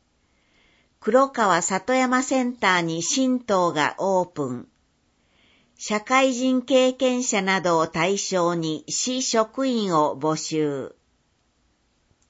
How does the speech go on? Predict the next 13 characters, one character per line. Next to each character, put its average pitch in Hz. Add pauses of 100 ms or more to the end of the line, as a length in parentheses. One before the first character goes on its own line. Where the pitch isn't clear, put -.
(960)
二 226
次 254
元 269
コ 269
ー 247
ド 220
に 202
つ 214
い 208
て 165
の 165
案 190
内。 165